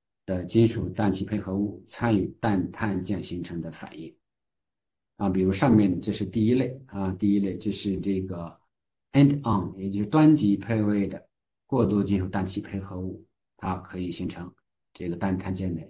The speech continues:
一些例子。大家看，这是一、二、三、四、五，就是文献报道有这么五种，啊，有这么五种端基配位的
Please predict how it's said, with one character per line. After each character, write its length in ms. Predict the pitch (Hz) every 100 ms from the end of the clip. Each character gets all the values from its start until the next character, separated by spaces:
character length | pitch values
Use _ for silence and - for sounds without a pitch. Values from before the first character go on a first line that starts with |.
| -
一 20 |
些 180 | - 90
例 120 | 113
子。 160 | 110 -
大 100 | -
家 120 | 90 87
看， 220 | - 92
这 100 | 92
是 140 | 85
一、 320 | 101 107 107 110
二、 400 | 113 104 95 92
三、 260 | - 107
四、 220 | 107 - 104
五， 280 | 92 92 - _ _ _ _ _ _
就 100 | -
是 60 | 104
文 240 | 98 110
献 300 | 123 - 127
报 160 | 139 113
道 200 | 98 -
有 180 | 101 98
这 200 | 95 113
么 200 | 107 101
五 280 | 98 95 123
种， 260 | 117 - - -
啊， 180 | 98 92
有 160 | 95
这 100 | 107
么 160 | 110 101
五 240 | 95 104
种 240 | 113 95 95
端 320 | 120 113 110
基 200 | 107 101
配 200 | - 113
位 180 | 98 95
的 160 | 92